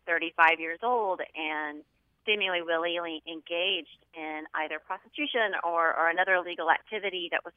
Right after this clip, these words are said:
forced upon them, um, during their trafficking situation, that doesn't mean that their victimization wasn't real. Um, in a case that might be similar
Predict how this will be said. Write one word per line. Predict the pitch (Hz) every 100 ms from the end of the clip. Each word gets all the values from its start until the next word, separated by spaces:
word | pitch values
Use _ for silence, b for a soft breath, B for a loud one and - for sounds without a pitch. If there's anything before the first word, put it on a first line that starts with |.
| -
forced | 170 175
upon | - - 165 175
them, | 170 160 156 - _ _ _ -
um, | 170 170 160 156 - _
during | - 196 226
their | 165
trafficking | - 233 269 185 170
situation, | 170 - 160 160 165 160 156 - b b b -
that | 214
doesn't | 220 208 170
mean | 180 190
that | 180 170
their | 170 170
victimization | 180 - 170 160 160 214 - 190 160
wasn't | 175 180 165 -
real. | 196 202 151 - -
Um, | 170 160 156 151
in | 170
a | 165
case | - 185 -
that | -
might | - -
be | 170 -
similar | 185 180